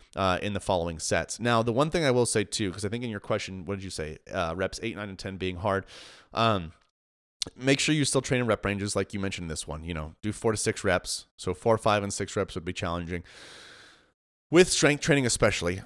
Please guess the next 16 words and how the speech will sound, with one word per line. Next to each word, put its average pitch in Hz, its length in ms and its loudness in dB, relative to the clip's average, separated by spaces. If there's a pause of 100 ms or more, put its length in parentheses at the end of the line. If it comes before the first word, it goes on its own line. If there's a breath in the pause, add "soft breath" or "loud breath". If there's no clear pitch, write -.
all 120 180 8
training, 95 400 0
but 90 120 0
especially 143 500 2
tr-, - 100 -6
strength 113 300 -2
training, 90 300 -6
you 135 180 0
do 117 220 0
not 107 480 2
want 98 260 0
to - 80 -4
be 101 100 -4
training 95 300 -2
to 92 100 -8
failure. 80 480 -4